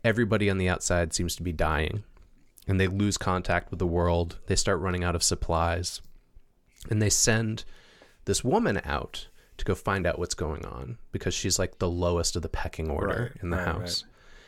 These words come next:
Speaker 1: And she goes out and she wanders around and the world is basically gone. And, uh, she contracts the red sweats while she's out there. And she comes back. She asks to be let back in. They won't let her back in because they see the red sweats.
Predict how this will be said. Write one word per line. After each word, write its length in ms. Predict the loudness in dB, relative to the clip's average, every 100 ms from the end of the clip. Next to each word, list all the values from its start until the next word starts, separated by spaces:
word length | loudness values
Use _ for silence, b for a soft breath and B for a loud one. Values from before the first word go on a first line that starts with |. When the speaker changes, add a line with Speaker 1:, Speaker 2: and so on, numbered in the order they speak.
| b b
Speaker 1:
And 100 | -4
she 160 | 0 2
goes 260 | 4 4 4
out 140 | 2
and 100 | 2
she 80 | 0
wanders 380 | 0 2 0 0
around 360 | 0 -2 -4 -4
and 80 |
the 40 | -2
world 280 | 0 0 -2
is 80 |
basically 380 | -4 -4 -4 -4
gone. 360 | -6 -8 -10 -12 b b b b b -4
And, 440 | 0 0 -2 -4
uh, 280 | -6 -4 -6
she 180 | -2 -2
contracts 600 | 0 -4 0 0 0 -6
the 100 | -4
red 220 | -4 -4 -4
sweats 640 | -2 -2 -2 -2 -2 -4 b b b b -14 -2
while 160 | -2
she's 260 | 0 -2 2
out 220 | 2 0
there. 380 | -2 -2 -4 -8
And 80 | -10
she 100 | -8
comes 280 | -4 -4 -2
back. 540 | 0 0 0 -8 -16 -16 -12
She 200 | -4 -2
asks 340 | -2 -2 -4
to 120 | -2
be 100 | 0
let 220 | 2 0 2
back 260 | 0 0
in. 300 | -4 -4 -6 -10 -2
They 100 | 0
won't 220 | 0 -2
let 140 | -2
her 80 | -2
back 240 | -2 -2 -4
in 140 | -4
because 280 | -4 -4 -4
they 120 | 0
see 220 | 0 0
the 120 | -2 -2
red 200 | -4 -4
sweats. 520 | -2 -2 -2 -6